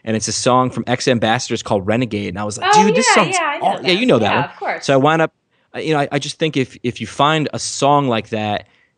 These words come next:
Speaker 1: just give 'em, give 'em enough credit and just download two or three of their other songs. And I wound up just downloading, like, a six-song E P. And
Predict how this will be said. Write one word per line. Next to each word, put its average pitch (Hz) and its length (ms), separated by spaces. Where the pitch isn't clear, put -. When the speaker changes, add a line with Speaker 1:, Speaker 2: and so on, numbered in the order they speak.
Speaker 1:
just - 180
give 175 200
'em, 175 260
give 160 200
'em 175 100
enough 147 260
credit 127 440
and 113 160
just 107 180
download 120 400
two 131 180
or 117 60
three 113 200
of 101 60
their 104 120
other 101 140
songs. 98 540
And 120 100
I 117 40
wound 131 180
up 117 40
just 117 180
downloading, 117 340
like, 107 120
a 107 40
six-song 110 580
E 107 120
P. 107 420
And 104 640